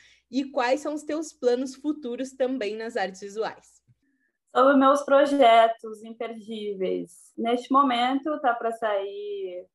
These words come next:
Speaker 2: um projeto que vai sair em março, Dia da Mulher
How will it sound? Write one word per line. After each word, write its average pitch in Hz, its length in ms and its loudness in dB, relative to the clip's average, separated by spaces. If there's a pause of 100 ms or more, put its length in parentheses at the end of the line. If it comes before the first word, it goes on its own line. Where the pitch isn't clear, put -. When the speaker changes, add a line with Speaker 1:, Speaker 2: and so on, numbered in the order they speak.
Speaker 2:
um 208 80 -2
projeto 220 580 2
que 269 140 -8
vai 226 140 -2
sair 220 220 -2
em 226 40 -8
março, 226 680 0
Dia 214 120 -10
da 208 160 -8
Mulher 202 560 -2